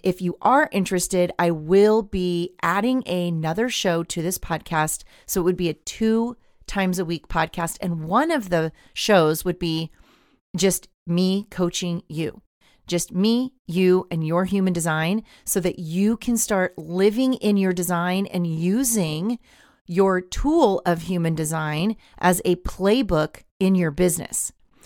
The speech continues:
So if that's something that interests you, then I encourage you to head over the link, get yourself on that list. I can't say when for sure I will be starting this, but I do want to start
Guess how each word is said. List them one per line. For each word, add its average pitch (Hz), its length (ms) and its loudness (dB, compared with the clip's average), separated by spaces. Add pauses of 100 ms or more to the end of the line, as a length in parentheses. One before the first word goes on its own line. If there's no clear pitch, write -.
(160)
So - 140 -2
if 180 80 -4
that's 269 300 0
something 320 300 -2
that 254 160 2
interests 220 560 0
you, 160 380 0
then 175 140 0
I 156 80 -2
encourage 220 560 -2
you 233 200 0
to 180 180 -6
head 175 220 -2
over 226 140 2
the 233 80 -6
link, 202 380 -2 (380)
get - 180 -4
yourself 233 320 0
on 202 140 4
that 180 180 0
list. 170 380 0 (320)
I 180 80 -8
can't 262 320 0
say 226 260 0
when 190 480 2
for 202 200 -4
sure 175 680 -2 (420)
I 170 140 4
will 170 160 0
be 165 280 -4
starting 170 540 -2
this, 196 380 0 (300)
but 170 280 2
I 175 120 2
do 202 300 0
want 226 140 2
to 196 60 0
start 165 520 -2